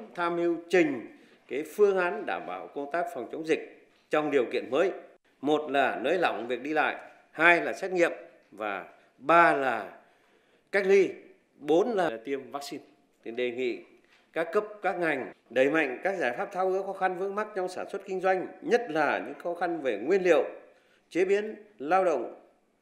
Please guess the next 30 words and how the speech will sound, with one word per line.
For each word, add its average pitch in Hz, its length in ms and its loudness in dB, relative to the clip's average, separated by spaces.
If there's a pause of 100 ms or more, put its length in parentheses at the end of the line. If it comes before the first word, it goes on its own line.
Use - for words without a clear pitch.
(400)
vốn 147 260 0
sản 123 200 -6
xuất - 180 -4
và 147 100 -4
thị 139 140 -8
trường 135 240 -2
tiêu 185 140 -2
thụ, 139 280 -4 (100)
có 151 200 -2
phương 175 160 0
án 175 240 -2
bù 156 160 4
đậy 151 340 4
các 175 80 0
cái 175 100 -6
sản 107 260 -8
phẩm 82 260 -12 (380)
thiếu 214 200 6
hụt, 175 160 4 (760)
giảm 123 360 -4
so 165 140 -2
với 175 120 0
kế 190 120 -6
hoạch, 165 180 -6 (240)
đặc 156 220 0
biệt 160 180 4 (120)
là 117 180 -4
giá 143 100 -2
trị 147 200 -10
sản 110 140 -16